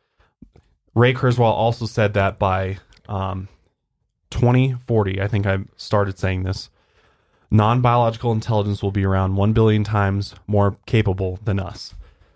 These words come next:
So artificial intelligence or any ro-, robots for that matter by twenty forty will literally be a billion times smarter than us. A billion. And nanotech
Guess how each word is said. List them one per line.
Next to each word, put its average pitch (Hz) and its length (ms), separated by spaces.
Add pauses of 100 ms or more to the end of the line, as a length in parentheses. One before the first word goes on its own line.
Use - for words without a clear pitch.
(140)
So 95 580
artificial 117 460
intelligence 107 720
or 95 200
any 107 260
ro-, 101 240 (160)
robots 101 460
for 101 180
that 98 360
matter 95 440 (120)
by 98 140
twenty 98 260
forty 98 340
will 95 200
literally 101 320
be 101 120
a 98 60
billion 104 500
times 95 260
smarter 92 260
than 90 160
us. - 280 (520)
A 107 60
billion. 98 560 (1900)
And 107 200
nanotech 120 680